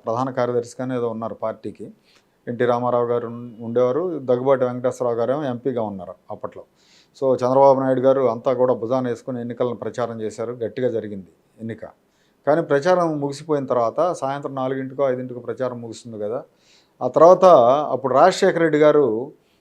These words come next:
ఆయన ఎంపీగా ఉన్నారు, ఆయన కూడా అక్కడ ప్రచారానికి వచ్చారు. రాజశేఖర రెడ్డి గారు, చంద్రబాబు నాయుడు గారు ఇద్దరు కలిసి ఒకే జీపులో బయటికి వెళ్ళారు, ఎక్కడో తిరిగారు, కొంచెం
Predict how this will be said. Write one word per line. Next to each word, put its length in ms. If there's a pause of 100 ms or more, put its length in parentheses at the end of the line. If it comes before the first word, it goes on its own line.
(180)
ఆయన 200
ఎంపీగా 460
ఉన్నారు, 360 (1300)
ఆయన 200
కూడా 220
అక్కడ 220
ప్రచారానికి 500
వచ్చారు. 540 (240)
రాజశేఖర 440
రెడ్డి 200
గారు, 220
చంద్రబాబు 500
నాయుడు 220
గారు 160
ఇద్దరు 240
కలిసి 280
ఒకే 220
జీపులో 380
బయటికి 340
వెళ్ళారు, 280 (840)
ఎక్కడో 180
తిరిగారు, 380
కొంచెం 320